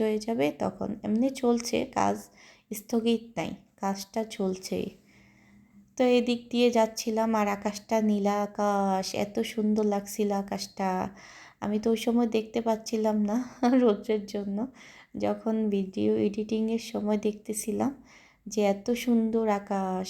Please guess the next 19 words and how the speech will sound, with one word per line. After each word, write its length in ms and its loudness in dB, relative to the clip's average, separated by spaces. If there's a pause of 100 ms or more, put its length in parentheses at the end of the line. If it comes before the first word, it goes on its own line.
(140)
কিন্তু 340 -2 (140)
দেখা 380 0
আর 160 2
ইয়ে 180 2
হয় 240 0
না, 140 0 (560)
রৌদ্রের 580 0
কারণে 380 0
আর 120 2
গরমের 500 0
কারণে 360 -2
সহ্য 380 -6
হচ্ছিল 440 -6
না, 180 0 (300)
এজন্য 360 -2
উপরের 340 -2
দিকে 260 -6
তাকাই 400 -4
নাই। 180 0